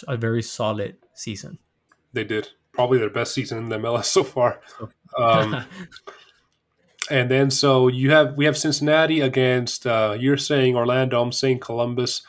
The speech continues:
Speaker 2: Um, I think regardless, we both have Cincinnati winning the conference final and going to M L S Cup.
Speaker 1: That is correct. I'm gonna stick with my B-boy Vasquez. He's gonna make it, dude.
Speaker 2: He's gonna make it. He's gonna win M L S Cup and then move to Europe, is what you're thinking?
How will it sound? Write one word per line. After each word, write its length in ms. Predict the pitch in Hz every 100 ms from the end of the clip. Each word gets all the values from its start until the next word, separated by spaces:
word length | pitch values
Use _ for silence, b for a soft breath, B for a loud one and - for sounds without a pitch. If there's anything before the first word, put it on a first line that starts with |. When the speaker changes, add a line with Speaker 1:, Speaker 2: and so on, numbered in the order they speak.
| B B B -
Speaker 2:
Um, 300 | 131 113 117
I 140 | 117 120
think 220 | 131 120
regardless, 560 | 113 120 117 113 107
we 60 | 120
both 220 | 113 110
have 120 | 113
Cincinnati 720 | - 113 - 110 110 107 107 - -
winning 280 | 117 110
the 80 | 104
conference 360 | - 110 113 -
final 280 | 113 107 104
and 80 |
going 180 | 104 107
to 120 | 101 107
M 80 |
L 120 | 101 101
S 120 | -
Cup. 300 | - 101 - _ _ _ _ _ _ _ _ _ _ - 120
Speaker 1:
That 200 | 110 123
is 120 | 131
correct. 360 | - 143 143
I'm 80 | 131
gonna 140 | 135 143
stick 200 | 156 139
with 100 | 139
my 100 | 131
B-boy 400 | 123 151 147 139
Vasquez. 760 | 147 151 - 160 147 - - - -
He's 120 | 123
gonna 200 | 139 135
make 240 | 135 135
it, 120 | 135 120
dude. 220 | 127 120 - - - - _ _ _ _ _ b b _
Speaker 2:
He's 120 | 139
gonna 120 | 135
make 240 | 135 156 156
it. 240 | 139 135
He's 100 | 131
gonna 100 | 143 139
win 120 | 147
M 120 | 147
L 100 | 143
S 140 | 139
Cup 280 | - 156 151
and 100 | 127
then 80 | 131
move 160 | 139 147
to 60 |
Europe, 320 | 135 156 180 170
is 100 | 131
what 100 | 156
you're 100 | 143
thinking? 360 | 170 170 160